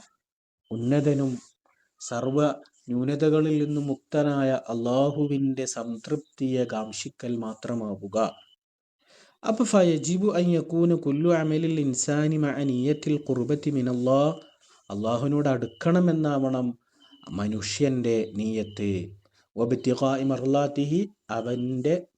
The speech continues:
തൃപ്തിയെ തേടുന്നതും. വഇൻ കാനത്തി നിയ്യത്തു ലി ഗൈരി വജിഹില്ലാ, അല്ലാഹുവിന്റെ പ്രീതിക്ക് വേണ്ടിയല്ല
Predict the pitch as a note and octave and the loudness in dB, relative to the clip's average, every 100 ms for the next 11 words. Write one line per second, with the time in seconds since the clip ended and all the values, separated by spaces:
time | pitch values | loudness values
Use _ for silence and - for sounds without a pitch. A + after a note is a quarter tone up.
0 | _ - C3 - - C#3+ B2+ A#2+ - - | _ -6 -6 -8 -2 0 2 0 -2 -8
1 | A2 A2+ A2+ G#2 G2 G2 F#2 - _ _ | -2 -2 -2 -2 -2 -4 -6 -10 _ _
2 | _ - - - C3 D#3+ F#3+ F3+ D#3 E3+ | _ -20 -20 -2 2 4 4 4 4 2
3 | F3+ G3 F3+ D#3+ C#3+ D#3+ F3 F#3 F3 E3 | 0 0 2 2 2 2 2 2 2 2
4 | C3+ C3 F#3 C#3 C#3+ D3+ E3 E3 D#3+ D3 | 2 4 2 2 0 -2 0 0 0 -2
5 | - _ _ _ - A#2+ C#3 D#3 F3+ F#3 | -10 _ _ _ -6 -2 0 2 0 0
6 | F#3+ F#3 E3+ E3 E3+ F#3 F3+ E3 E3+ F3 | 0 0 0 0 0 2 2 2 0 0
7 | E3 | 2